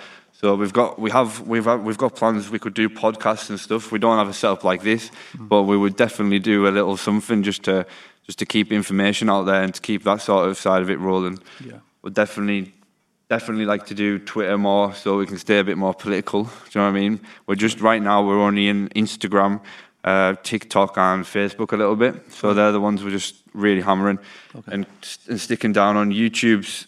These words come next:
Speaker 1: YouTube is for, like, um, our movies and stuff sort of thing, and kind of making sure that we're helping at the events and recording all the different events and having all the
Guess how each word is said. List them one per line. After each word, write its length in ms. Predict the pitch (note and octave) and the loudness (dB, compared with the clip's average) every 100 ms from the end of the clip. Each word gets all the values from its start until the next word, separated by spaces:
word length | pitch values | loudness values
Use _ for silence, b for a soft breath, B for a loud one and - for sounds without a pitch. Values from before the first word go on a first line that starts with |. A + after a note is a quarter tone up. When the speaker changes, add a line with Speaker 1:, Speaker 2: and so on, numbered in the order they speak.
| A#2 | -2
Speaker 1:
YouTube 440 | A#2 A2+ A#2 G#2 | -2 0 2 2
is 120 | G2+ | 0
for, 360 | - G#2 G2 G2 | 0 2 4 6
like, 360 | F#2+ F#2 - - | 2 0 -8 -2
um, 420 | G#2 G2 F#2+ F2+ B B B _ _ _ | 2 2 2 -4 B B B _ _ _
our 160 | G#2 G2 | 0 2
movies 440 | G2 G#2 G2+ G#2+ | 4 2 2 0
and 100 | A2 | -2
stuff 220 | G2 A2 - | -2 -6 -4
sort 280 | G2+ G2+ F#2+ | 2 2 2
of 60 | |
thing, 160 | - G2+ | 0 -2
and 180 | F#2+ F2+ B B B _ | -2 -4 B B B _
kind 240 | G2+ G2 | -4 -2
of 40 | F#2+ | -2
making 300 | G2+ G2 G2 | -4 -6 -8
sure 260 | - G2+ F#2+ | -8 -6 -6
that 220 | F#2+ - B B B B B _ _ _ _ | -6 -8 B B B B B _ _ _ _
we're 80 | A2 | -2
helping 480 | A#2+ A2+ A#2 A2 G#2+ | -2 0 -4 -6 -8
at 140 | A2+ - | -12 -4
the 120 | A2+ | -2
events 360 | G2+ G#2 G#2 A2 | 0 -2 -4 -6
and 140 | G2+ | -6
recording 400 | G#2 A2 G#2+ G#2 | -2 2 2 2
all 100 | G2+ | -2
the 80 | G2 | -4
different 300 | G2 - G2 | -8 -10 -8
events 380 | F#2+ F#2+ F#2 - | -4 -6 -6 -8
and 300 | F#2 F2+ - _ _ _ _ _ _ _ _ _ | -8 -8 -14 _ _ _ _ _ _ _ _ _
having 260 | G#2+ G2 F#2+ | -2 0 0
all 160 | F#2 | 0
the 220 | F#2 F#2 | 0 -2